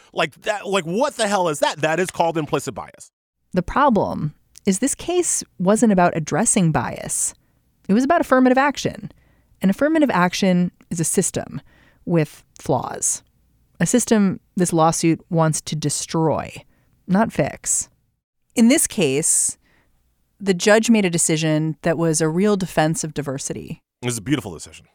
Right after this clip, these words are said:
Speaker 2: Yeah, I mean, you, you really said it was, like, moving.
Speaker 1: It, it's one of, it's one of the best legal defenses of affirmative action I have ever read. And I've read a lot of them. <laughs>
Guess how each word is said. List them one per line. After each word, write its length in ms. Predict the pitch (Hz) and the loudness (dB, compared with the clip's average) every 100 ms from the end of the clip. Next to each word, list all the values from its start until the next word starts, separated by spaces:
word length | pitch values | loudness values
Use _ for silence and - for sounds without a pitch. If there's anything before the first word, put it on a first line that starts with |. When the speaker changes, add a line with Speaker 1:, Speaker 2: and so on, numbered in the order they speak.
| _ _ - | _ _ -2
Speaker 2:
Yeah, 260 | 202 196 | 4 4
I 80 | 147 | 4
mean, 140 | 180 180 | 2 4
you, 340 | 226 233 226 | 6 4 2
you 220 | 185 208 | 2 2
really 280 | 202 202 190 | 4 6 4
said 240 | - 185 | 4 2
it 60 | 170 | 2
was, 240 | 147 147 147 - | 0 -4 -10 -8
like, 180 | 147 - | -6 -2
moving. 460 | 165 202 - - - | 0 0 -4 -8 -12
Speaker 1:
It, 160 | 127 127 | -12 -8
it's 140 | - | -4
one 160 | 151 165 | -2 -2
of, 60 | 156 | -2
it's 160 | 139 | -6
one 300 | 123 127 139 | -4 0 2
of 120 | 147 131 | 2 0
the 100 | 123 - _ | -6 -8 _
best 360 | 127 131 - - | 0 0 -2 -2
legal 280 | 120 120 | -4 -2
defenses 480 | 113 110 110 104 95 | -4 -4 -4 -4 -6
of 80 | 92 | -10
affirmative 340 | 85 101 98 | -8 -6 -6
action 400 | 90 92 95 92 - | -8 -10 -10 -10 -10
I 120 | 90 | -10
have 100 | 85 | -10
ever 200 | 78 73 | -14 -20
read. 180 | - - _ _ _ - | -20 -20 _ _ _ -8
And 100 | 98 | -4
I've 160 | 110 | -2
read 100 | 107 | 0
a 60 | 120 | -2
lot 180 | - - | -4 -8
of 120 | - | -12
them. 100 | |
<laughs> 60 | - | -14